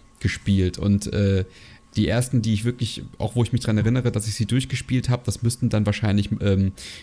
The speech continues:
irgendwie so Monkey Island oder solche Geschichten, äh, gewesen sein, weil viele alte P-C-Spiele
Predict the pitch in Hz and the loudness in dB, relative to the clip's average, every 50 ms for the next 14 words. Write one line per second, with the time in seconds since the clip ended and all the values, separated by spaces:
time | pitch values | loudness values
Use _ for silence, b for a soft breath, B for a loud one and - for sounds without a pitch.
0 | B B _ - 110 107 101 95 101 95 - 101 95 95 95 95 - 98 - - | B B _ 0 0 2 2 2 2 2 4 4 4 4 4 4 2 0 0 2
1 | 101 104 101 101 101 - 101 95 90 101 95 92 - - - 98 - - 107 98 | 4 4 4 4 4 2 2 2 2 2 0 0 0 -2 -4 -2 0 0 -2 -2
2 | - - - 98 92 90 90 - - 95 95 92 - 98 85 92 95 95 92 - | -2 -2 0 0 2 0 0 -2 -2 -2 -2 0 0 0 0 0 0 0 0 0
3 | 95 - - 98 92 95 98 98 98 85 95 92 92 95 95 90 - - 98 - | 0 0 0 0 2 2 2 2 2 0 0 0 0 0 0 -2 -2 -4 -4 -2
4 | - 110 120 123 120 113 - - - 107 107 - 113 - - 110 104 - 110 107 | 0 2 2 2 2 2 0 0 -2 -2 0 0 -2 0 0 -2 0 0 0 0
5 | 107 - - - 101 104 101 101 98 95 | 0 0 -2 0 2 2 4 2 2 0